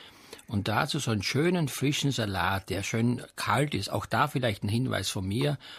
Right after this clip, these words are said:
Wenn der Salat sofort welk wird, das ist ja im Sommer oft der Fall, ja, weil man dann natürlich das Problem hat, dass es zu heiß ist.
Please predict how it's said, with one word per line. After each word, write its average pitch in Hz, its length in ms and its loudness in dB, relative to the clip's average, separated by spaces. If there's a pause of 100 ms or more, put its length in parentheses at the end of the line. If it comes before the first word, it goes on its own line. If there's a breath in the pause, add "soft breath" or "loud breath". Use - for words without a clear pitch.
(360 loud breath)
Wenn 113 220 2
der 143 140 2
Salat 117 420 2
sofort 127 460 0
welk 123 360 0
wird, 95 220 -2
das - 120 -6
ist 123 120 0
ja 131 80 2
im 117 340 0
Sommer 127 400 2
oft - 300 -4
der 120 160 2
Fall, 110 460 0
ja, 101 240 -2
weil 110 120 0
man 107 160 0
dann 107 140 -4
natürlich 123 460 -4
das - 180 -4
Problem 107 420 -4
hat, 117 160 -2
dass 107 160 -4
es 104 120 -4
zu 110 180 -2
heiß 107 300 0
ist. - 300 -4